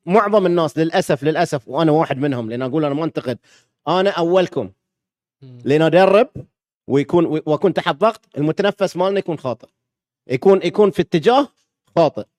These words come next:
Speaker 2: مم.
Speaker 1: كلنا تذكر، ما بدش لك في تفاصيل موضوع أحمد جان.
Speaker 2: إيه.
Speaker 1: كلنا نتذكر. أنا ما، ما أقول لك أكيد مئة بالمئة شنو اللي صار وشنو ذي غلط. هاي، هاي م-، مدرب عندنا في البحرين واللي س-، بس اللي، أنا ما أعرف شنو التفاصيل بالضبط،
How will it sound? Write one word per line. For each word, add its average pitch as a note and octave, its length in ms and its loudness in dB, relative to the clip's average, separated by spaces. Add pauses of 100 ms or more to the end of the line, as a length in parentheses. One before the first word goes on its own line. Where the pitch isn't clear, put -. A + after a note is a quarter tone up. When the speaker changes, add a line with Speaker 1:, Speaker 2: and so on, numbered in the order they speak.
(180)
Speaker 2:
مم. C3+ 160 -20 (580)
Speaker 1:
كلنا G#3+ 240 4
تذكر، F#3 600 -2
ما E3+ 120 2
بدش F3+ 280 0
لك E3+ 100 -4
في E3 60 -6
تفاصيل D#3+ 400 0
موضوع D#3+ 280 2
أحمد D3+ 200 -2
جان. B2+ 180 -4 (460)
Speaker 2:
إيه. C3 240 -20 (100)
Speaker 1:
كلنا A3 260 6
نتذكر. E3 500 -2
أنا D3+ 120 -2
ما، G3+ 180 4
ما F3+ 120 0
أقول G3+ 220 2
لك - 300 -2
أكيد D#3 320 -2
مئة G3+ 180 0
بالمئة F3+ 320 -2
شنو F#3+ 220 -2
اللي D#3+ 140 -2
صار F3 300 0
وشنو F3 240 -2
ذي E3 140 0
غلط. G3+ 380 -2 (360)
هاي، D3+ 160 0
هاي D#3+ 220 -2
م-، D3+ 160 -4 (340)
مدرب D3 360 -2
عندنا D#3 180 -2
في C3 60 -6
البحرين D3 240 -2
واللي D3+ 140 -4
س-، - 80 -20 (280)
بس D#3 200 0
اللي، F3 200 -2 (320)
أنا E3 140 4
ما G#3+ 80 4
أعرف F3+ 220 0
شنو D#3+ 100 2
التفاصيل D#3 480 2
بالضبط، D#3 440 0